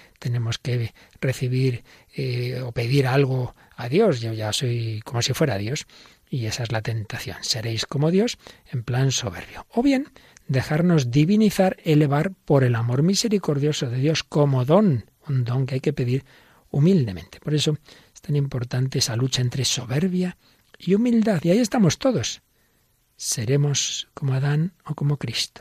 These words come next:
Seremos como Eva o como María. Enemistad pondré entre ti y la mujer,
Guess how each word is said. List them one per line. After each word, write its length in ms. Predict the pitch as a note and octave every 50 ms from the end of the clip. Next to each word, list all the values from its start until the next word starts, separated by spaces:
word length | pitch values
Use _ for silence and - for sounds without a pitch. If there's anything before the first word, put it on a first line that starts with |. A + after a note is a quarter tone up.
| - - _
Seremos 600 | - - - - A#2+ A#2+ B2+ B2+ C3 B2+ B2+ - -
como 320 | - C3+ A#2+ A#2+ A#2+ B2
Eva 260 | B2+ A#2+ B2+ C3 - _ _ _ _ _ _ _ _ _ -
o 120 | - -
como 260 | - - A#2+ A#2+ B2
María. 400 | B2+ A#2+ G#2 - - - - - _ -
Enemistad 880 | - F#3 F#3+ F#3 F3 F3 F3 E3+ E3 E3 E3 D#3+ - - - E3+ D#3+ D3 - -
pondré 460 | - F3 E3 D#3 C#3+ C#3 C#3+ D3+ D#3
entre 480 | D3+ D3+ D3+ D3+ - - D#3+ D#3+ D3
ti 240 | C#3 - - D#3+ E3
y 40 | E3
la 140 | E3+ E3+ F3+
mujer, 480 | F#3 E3+ D#3 - - G3 G3+ F#3 E3+